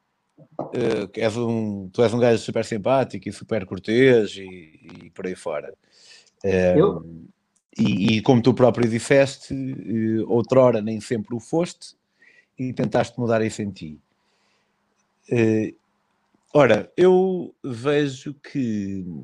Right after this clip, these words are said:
Speaker 1: a maneira como eu me sinto não deve, eh, servir como justificação para eu agir, para eu agir de uma maneira que é menos apropriada. Tu achas que, ou, tu achas que,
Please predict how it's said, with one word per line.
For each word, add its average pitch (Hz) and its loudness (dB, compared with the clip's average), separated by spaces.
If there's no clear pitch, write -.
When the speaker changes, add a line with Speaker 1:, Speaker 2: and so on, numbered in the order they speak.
Speaker 1:
a 131 0
maneira 185 6
como 160 -2
eu 143 0
me 131 -2
sinto 107 -10
não 156 2
deve, 147 4
eh, 143 -4
servir 147 2
como 151 0
justificação 151 0
para 160 2
eu 156 4
agir, 156 -2
para 160 -2
eu 156 2
agir 156 -2
de 147 -8
uma 156 -2
maneira 160 0
que - 4
é 151 8
menos 156 2
apropriada. 156 0
Tu 143 2
achas 127 0
que, - -18
ou, 123 -4
tu 135 -2
achas 131 -4
que, 123 -6